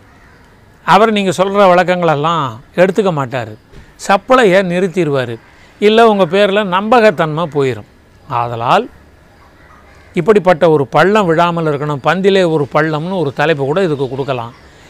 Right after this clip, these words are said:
இந்த பந்திலே ஒரு பள்ளம் விழாமல் இருக்க வேண்டுமென்றால் இந்த இயக்கச் செலவை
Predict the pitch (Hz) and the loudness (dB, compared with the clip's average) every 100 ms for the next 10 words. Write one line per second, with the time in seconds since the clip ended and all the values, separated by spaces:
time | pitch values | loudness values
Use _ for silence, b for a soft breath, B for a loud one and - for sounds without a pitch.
0 | b - 123 - 151 226 285 277 233 185 | b -8 -8 -4 -2 0 4 6 6 4
1 | 160 165 185 160 160 180 170 151 135 147 | 0 0 0 -2 0 0 -2 -4 -2 -4
2 | 135 131 127 120 120 123 120 b b b | -4 -6 -8 -6 -6 -6 -8 b b b
3 | - 180 220 233 226 190 175 190 165 185 | -6 -2 -2 0 0 0 0 -2 -2 -4
4 | 143 160 143 127 143 151 | -4 -4 -4 -2 -4 -6